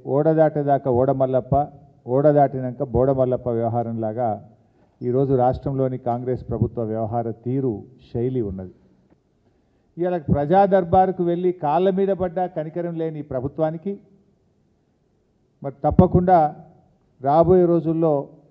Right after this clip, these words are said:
తగిన గుణపాఠం కూడా చెప్తారు. ఇప్పటికైనా నేను ఒకటే కోరుతా ఉన్నా, బేసిజాలకు పోకండి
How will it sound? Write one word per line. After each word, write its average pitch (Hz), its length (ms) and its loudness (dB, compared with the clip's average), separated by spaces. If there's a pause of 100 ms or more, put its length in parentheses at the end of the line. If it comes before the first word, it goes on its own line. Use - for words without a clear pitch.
(160)
తగిన 143 200 -4
గుణపాఠం 139 540 0
కూడా 131 220 -6
చెప్తారు. 113 360 -10 (960)
ఇప్పటికైనా 196 560 0
నేను 185 180 -2
ఒకటే 156 280 -4
కోరుతా 147 380 0
ఉన్నా, 147 260 -6 (1000)
బేసిజాలకు 165 800 4
పోకండి 147 520 -4